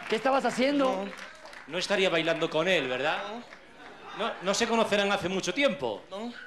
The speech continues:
Speaker 2: No tendrás algo escondido, que tu novia está ahí.
Speaker 1: No, no, no, no, no, pero oye, pero empezó a desvestirte ese señor.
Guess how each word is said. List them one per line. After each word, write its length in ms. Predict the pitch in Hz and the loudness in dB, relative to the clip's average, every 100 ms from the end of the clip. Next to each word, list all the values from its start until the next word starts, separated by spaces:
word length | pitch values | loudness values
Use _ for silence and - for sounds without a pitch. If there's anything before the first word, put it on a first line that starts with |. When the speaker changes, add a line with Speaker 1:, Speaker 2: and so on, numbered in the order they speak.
| - | -14
Speaker 2:
No 120 | 170 | -8
tendrás 280 | 208 214 208 165 | -4 0 2 2
algo 160 | 175 | 0
escondido, 400 | 165 196 190 220 | 2 2 2 2
que 100 | 185 | 2
tu 80 | 170 | 4
novia 200 | 214 226 | 4 4
está 120 | - | 4
ahí. 300 | 165 277 139 | 4 4 0
Speaker 1:
No, 160 | 131 214 | 0 -2
no, 100 | 240 | -2
no, 220 | 226 240 | -2 -2
no, 140 | 233 240 | -2 -2
no, 120 | 240 | -2
pero 200 | 196 165 | -2 0
oye, 260 | 226 190 - - | 0 -2 -6 -4
pero 160 | 175 | -2
empezó 300 | 175 180 185 | -2 -4 -2
a 20 | 240 | -2
desvestirte 520 | 254 202 - 226 240 | 0 -2 -2 -4 -4
ese 140 | 185 | -6
señor. 520 | 180 156 170 254 349 | -6 -8 -6 -6 -6